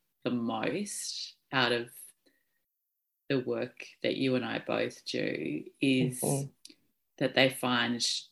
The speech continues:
Speaker 1: you know, to, to borrow your, your brand, but they do find their inner unicorn, essentially. Like I always say, "Oh, you know,
Speaker 2: Yeah.
Speaker 1: you're multidimensional. There's so many different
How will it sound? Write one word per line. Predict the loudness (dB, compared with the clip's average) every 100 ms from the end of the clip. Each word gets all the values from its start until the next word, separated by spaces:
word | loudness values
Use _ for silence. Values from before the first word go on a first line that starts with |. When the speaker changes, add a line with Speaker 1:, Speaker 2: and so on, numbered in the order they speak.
| 2
Speaker 1:
you |
know, | 2
to, | 4 4 4 2
to | 2 6
borrow | 8 10 10
your, | 10 8 4 4 2
your | 2 4 4
brand, | 6 6 6 4
but | 4
they | 8 8
do | 10 6
find | 6 4 6
their | 6 6
inner | 6 6
unicorn, | 4 2 0 0 0 0
essentially. | -2 2 2 2 0 0 4
Like | 4 8
I | 8
always | 10
say, | 8
"Oh, | 6
you | 8
know, | 6
Speaker 2:
Yeah. |
Speaker 1:
you're | 6 6
multidimensional. | 8 8 6 6 6 6 4 2 4
There's | 4 4
so | 4 4
many | 6 4 4 2
different | 4 2 4 2